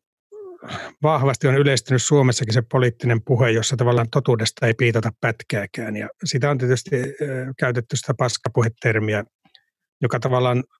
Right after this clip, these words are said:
tarkoittaa sitä, ö, että, että se totuus ei niinku kiinnosta oikeastaan. Kiinnostaa vaan se, miten mä saan niinku omaa kannatustani nousemaan tai omaa päämääräni vietyä läpi.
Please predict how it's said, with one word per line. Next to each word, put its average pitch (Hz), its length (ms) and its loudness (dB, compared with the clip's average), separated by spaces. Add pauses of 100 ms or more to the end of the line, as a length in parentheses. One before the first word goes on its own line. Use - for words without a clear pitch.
(100)
tarkoittaa 131 520 0
sitä, 123 360 -2 (320)
ö, 117 400 2
että, 113 340 0 (1000)
että 143 80 -6
se 160 80 4
totuus 143 340 2
ei 147 80 4
niinku 139 180 4
kiinnosta 123 640 2
oikeastaan. - 540 -4
Kiinnostaa 151 440 2
vaan 143 160 2
se, 147 140 2
miten 131 220 2
mä 131 80 2
saan 127 220 2
niinku 127 180 2
omaa 120 440 4 (400)
kannatustani 117 600 0
nousemaan 110 500 -2
tai 113 160 2
omaa 117 300 2
päämääräni 104 600 -2
vietyä 107 380 -4
läpi. 107 240 -4